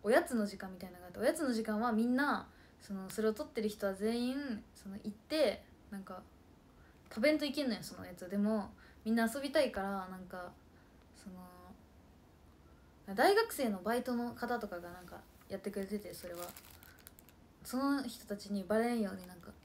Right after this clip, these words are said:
ずっと隠れたりとかして遊んでた。<laughs> 今思うと害悪すぎる。害悪キッズって感じ。一輪車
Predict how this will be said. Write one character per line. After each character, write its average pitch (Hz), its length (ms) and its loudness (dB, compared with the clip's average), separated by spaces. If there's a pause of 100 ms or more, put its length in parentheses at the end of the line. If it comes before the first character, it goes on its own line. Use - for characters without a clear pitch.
(120)
ず 196 140 -10
っ - 20 -6
と - 100 -12
隠 196 200 -8
れ 196 60 -2
た 196 120 -14
り 196 60 -14
と - 140 -18
か - 120 -20
し - 120 -16
て - 80 -20
遊 - 240 -18
ん - 60 -18
で - 140 -20
た。 - 80 -20 (560)
<laughs> - 540 -18
今 196 200 -2
思 185 180 -8
う 185 40 -12
と 185 120 -10
害 190 220 0
悪 196 120 -6
す 208 160 -6
ぎ 190 160 -8
る。 - 160 -12
害 214 180 0
悪 214 180 -4
キ 208 120 -10
ッ - 80 -20
ズ - 100 -18
っ - 40 -18
て 208 120 -14
感 202 160 -12 (1500)
じ。 240 60 -4
一 233 160 -4
輪 302 160 2
車 294 240 -2